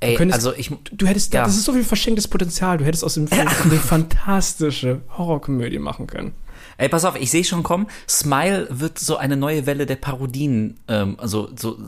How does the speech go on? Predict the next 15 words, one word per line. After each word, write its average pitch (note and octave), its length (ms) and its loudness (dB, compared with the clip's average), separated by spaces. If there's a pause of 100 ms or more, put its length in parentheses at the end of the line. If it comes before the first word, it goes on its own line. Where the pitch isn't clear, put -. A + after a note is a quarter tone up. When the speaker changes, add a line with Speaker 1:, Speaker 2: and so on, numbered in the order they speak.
(100)
Speaker 2:
seit A#2+ 300 -2
Scary C3 420 0
Movie, C#3+ 480 -2
äh, - 320 -12
gab's - 320 -4
ja G2+ 160 -2
quasi, G2+ 460 -6
ähm, F#2 300 -4 (300)
in A2 140 -4
dem G2+ 160 -2
Bereich G2 340 -4
gab's G#2+ 160 -4
ja A2+ 60 -4
relativ G2+ 400 -6
wenig. A#2+ 340 -2